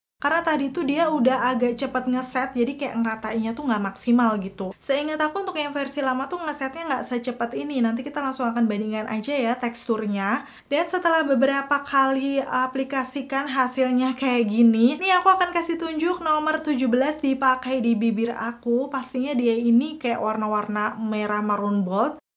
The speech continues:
Ya akan cocok kayak buat acara-acara pesta, acara malam gitu nggak sih? Tapi pasti kalian tahu kalau aku akan lebih suka dijadikan daleman ombre. Nanti aku akan kasih tunjuk ya hasilnya kayak gimana.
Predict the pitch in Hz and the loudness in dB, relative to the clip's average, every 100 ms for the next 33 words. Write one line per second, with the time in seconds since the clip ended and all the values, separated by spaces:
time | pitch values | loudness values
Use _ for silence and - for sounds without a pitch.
0 | _ 320 359 359 339 320 320 339 311 233 | _ 0 2 2 0 -2 -2 0 2 2
1 | 254 254 247 247 247 240 247 240 269 285 | 2 0 -4 -6 -6 -4 -6 -4 -6 -6
2 | - 285 262 247 247 226 220 226 220 226 | -2 0 0 -2 0 2 2 2 2 0
3 | 254 262 226 208 - 240 269 - _ _ | 2 2 2 0 -2 0 -2 -8 _ _
4 | - 330 370 381 392 359 370 370 349 349 | -2 0 2 2 2 2 2 2 4 6
5 | 359 - 247 - 339 339 277 262 269 247 | 6 4 2 2 2 2 0 0 0 2
6 | 233 233 - 247 277 262 226 202 226 214 | 2 0 -2 -4 -4 -2 -2 -2 -4 -4
7 | 226 254 247 208 202 202 202 - 220 233 | -4 0 2 2 -2 -4 -6 -6 0 2
8 | 233 - 226 214 240 233 247 233 226 214 | 0 -2 -10 -8 -6 -4 -4 -4 -4 -6
9 | - 226 226 220 269 233 233 226 220 214 | -8 -4 -2 -2 -2 -2 -2 -2 -2 -2
10 | 226 226 220 185 202 196 190 190 | -2 -2 -4 -2 -2 -2 -4 -6